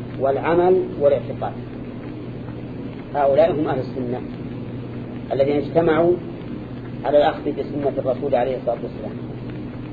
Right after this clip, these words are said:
وعلى العمل بها ظاهرا وباطنا في العقيدة والقول والعمل. قال: "و-، وطريقتهم في أسماء الله وصفاته كما يأتي، أولا في الإثبات،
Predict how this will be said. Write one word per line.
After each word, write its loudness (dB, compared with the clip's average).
وعلى 10
العمل 8
بها 2
ظاهرا 8
وباطنا 6
في -10
العقيدة 6
والقول 6
والعمل. 2
قال: 12
"و-، 6
وطريقتهم 6
في 6
أسماء 0
الله 2
وصفاته 2
كما 2
يأتي، -2
أولا 10
في 0
الإثبات، 2